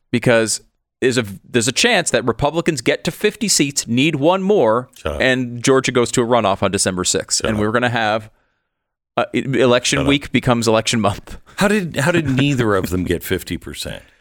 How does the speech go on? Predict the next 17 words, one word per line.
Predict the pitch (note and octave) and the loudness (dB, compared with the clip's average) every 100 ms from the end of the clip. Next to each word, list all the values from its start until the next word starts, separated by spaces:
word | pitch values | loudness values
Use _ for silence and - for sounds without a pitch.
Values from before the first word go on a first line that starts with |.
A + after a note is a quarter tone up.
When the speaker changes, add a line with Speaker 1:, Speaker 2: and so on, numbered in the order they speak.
| _ _ _ _ | _ _ _ _
Speaker 1:
A | B2+ | 2
libertarian | B2+ A#2 A2 G#2 F2+ | 2 2 2 2 0
had | F#2+ F#2 | 0 -4
a | |
couple | - - | -4 -6
percent. | - - E2+ - _ _ - | -6 -6 -8 -8 _ _ -10
That's | G2 | -8
basically | - - - | -4 -4 -2
what | F#2+ | -4
it | F2+ | -4
was. | - | -6
Speaker 2:
Uh, | |
libertarian. | G2+ - - - - | -12 -14 -20 -20 -6
Speaker 1:
It | C3 | -2
was | A#2 | 0
like, | A2 | -2
fo-, | - | -6